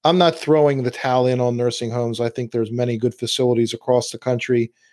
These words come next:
but the problem is that unfortunately too many of them, they put profit over people.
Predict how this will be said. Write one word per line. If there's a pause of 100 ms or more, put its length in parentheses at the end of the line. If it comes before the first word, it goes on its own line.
(200)
but
the
problem
is
that (300)
unfortunately
too
many
of
them, (360)
they
put
profit
over
people.